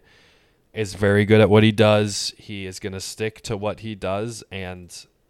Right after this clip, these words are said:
whether you like it or not as a fan, you have to respect it, because more times than not,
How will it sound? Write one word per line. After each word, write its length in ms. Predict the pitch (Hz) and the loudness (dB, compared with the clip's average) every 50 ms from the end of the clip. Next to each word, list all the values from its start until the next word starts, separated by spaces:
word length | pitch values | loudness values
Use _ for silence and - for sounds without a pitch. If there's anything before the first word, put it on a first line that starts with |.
| _ _ | _ _
whether 300 | - 98 101 101 104 101 | -12 -10 -6 -4 -4 -4
you 160 | 104 104 107 | -4 -4 -4
like 240 | 95 95 104 - - | -2 -4 -4 -2 -2
it 100 | 107 98 | -4 -4
or 80 | 101 | -4
not 320 | 95 92 92 92 101 - - | -4 -2 -2 -2 -2 -2 -2
as 220 | 92 95 95 92 | -4 -4 -4 -4
a 60 | 92 | -6
fan, 500 | 85 - - 101 107 107 110 113 113 101 - _ _ _ _ _ | -8 -6 -4 -2 0 0 -2 -2 -4 -8 -12 _ _ _ _ _
you 220 | - 101 104 104 101 | -12 -8 -6 -6 -4
have 280 | 92 107 101 98 - _ | -2 -2 -2 -2 -4 _
to 120 | - 104 | -6 -4
respect 520 | 90 98 95 - - 101 101 98 - _ - | -4 -4 -6 -6 -4 -4 -4 -4 -4 _ -6
it, 320 | 101 98 90 - - _ | -6 -6 -6 -8 -14 _
because 580 | - 92 87 - 92 92 90 87 90 - - _ _ _ _ _ _ _ _ _ _ _ _ _ | -12 -12 -8 -6 -6 -6 -6 -8 -10 -12 -14 _ _ _ _ _ _ _ _ _ _ _ _ _
more 200 | 107 117 120 117 | -4 -2 0 0
times 320 | 110 - 117 110 107 101 95 | 0 -2 -2 -2 -2 -2 -4
than 160 | 104 98 95 | -6 -6 -4
not, 280 | 98 92 90 87 76 | -4 -4 -4 -4 -6